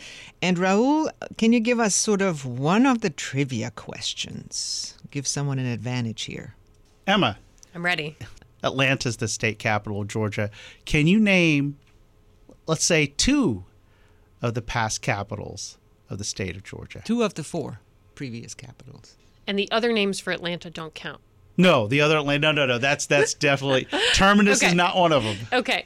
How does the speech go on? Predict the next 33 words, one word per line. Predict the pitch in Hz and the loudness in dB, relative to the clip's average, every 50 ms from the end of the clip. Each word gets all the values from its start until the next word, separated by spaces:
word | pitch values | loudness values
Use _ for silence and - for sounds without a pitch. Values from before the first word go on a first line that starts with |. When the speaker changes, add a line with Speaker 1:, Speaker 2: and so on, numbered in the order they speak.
| - _ | -6 _
Speaker 3:
um, | 233 247 247 240 240 233 233 226 - - _ _ _ _ _ _ _ | 0 2 2 2 2 0 -2 -4 -8 -12 _ _ _ _ _ _ _
I | - 226 240 240 240 233 233 233 - - - | 0 2 2 2 2 2 0 0 -2 -4 -8
know | 175 190 190 190 185 190 196 208 220 277 320 349 - _ _ _ _ _ _ _ _ _ _ 202 175 175 180 180 | -10 -8 -4 -2 0 0 2 2 2 0 -2 -4 -8 _ _ _ _ _ _ _ _ _ _ -14 -12 -12 -10 -10
Milledgeville | 180 185 180 180 185 190 190 190 208 214 220 226 214 - - - 220 220 226 233 240 | -10 -10 -10 -10 -12 -14 -12 -10 -8 -6 -6 -6 -8 -12 -12 -10 -10 -8 -8 -6 -8
is | 240 240 - - | -8 -8 -10 -12
one. | 247 254 269 285 302 320 339 349 339 _ | -8 -6 -6 -4 -4 -6 -8 -10 -8 _
Speaker 2:
Ding, | - 262 254 233 | 0 2 2 4
ding, | 226 240 233 226 | 4 2 2 2
ding. | 240 240 240 233 233 240 233 240 240 247 240 247 247 240 - - - - _ _ _ - | 2 2 2 2 0 0 -2 -2 -2 -4 -4 -4 -6 -8 -10 -12 -18 -20 _ _ _ -4
Speaker 3:
And | 202 220 220 | -2 0 0
I | 220 226 247 262 254 | 2 2 2 2 2
am | 262 262 254 240 226 | 0 0 -2 -4 -4
gonna | 185 196 202 208 202 190 185 160 - _ _ _ _ - - - - | -4 -2 -2 -2 -2 -4 -6 -8 -10 _ _ _ _ -20 -20 -10 -6
guess | 180 175 185 233 277 - | -4 -2 0 0 -2 -2
Savannah, | - - - - 240 202 175 185 190 208 240 262 302 320 339 339 302 | -4 -4 -4 -4 -4 -4 -2 -2 0 0 0 0 -2 -4 -6 -6 -2
but | - | 0
Speaker 2:
Ding, | 190 185 | 2 2
Speaker 3:
I'm | 196 190 | 4 4
Speaker 2:
ding, | 196 190 185 | 4 4 4
Speaker 3:
not | 180 190 | 4 4
Speaker 2:
ding. | 190 196 196 | 4 2 2
Speaker 3:
sure. | 196 196 196 208 | 0 -2 -2 -4
Yeah? | 208 208 196 196 220 302 494 - - - - - - - - - - - _ - | -2 -2 0 2 2 2 2 0 -4 -10 -20 -20 -20 -20 -20 -20 -20 -20 _ -10
All | - 170 | -10 -6
right. | 156 170 196 226 254 254 214 143 | -2 0 2 2 2 2 2 4
Speaker 2:
There's | 127 135 151 151 151 | 4 4 4 4 4
your | 185 190 | 4 4
two. | 190 - - 285 311 320 302 285 277 262 262 262 254 320 - | 4 4 4 4 6 6 6 6 8 8 8 6 6 4 2
Speaker 1:
What | - 185 202 214 | 0 0 0 2
are | 233 | 2
the | 220 214 208 196 | 4 4 4 4
other | 190 170 160 | 4 2 0
two? | - - - 151 139 123 | 0 0 0 0 0 0